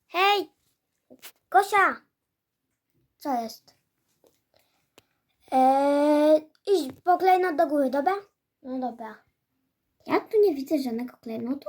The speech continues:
ale no. Co to? A co to takie fioletowe? <gasps> Następny klejnot, super!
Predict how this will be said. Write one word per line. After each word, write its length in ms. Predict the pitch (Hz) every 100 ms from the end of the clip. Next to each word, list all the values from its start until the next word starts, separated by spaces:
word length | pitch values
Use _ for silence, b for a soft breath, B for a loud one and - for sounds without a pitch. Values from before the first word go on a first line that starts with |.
| 494
ale 180 | 427 294
no. 120 | 220
Co 220 | - - 679 -
to? 80 | 480 - _
A 100 | 277 285
co 140 | 523 622
to 220 | - 403
takie 200 | - 370
fioletowe? 580 | - 359 330 311 311 262
<gasps> 1160 | 285 302 _ _ - 719 740 740 698 - _ -
Następny 500 | 440 480 571 605 605
klejnot, 600 | - 554 659 605 440 -
super! 400 | - _ 370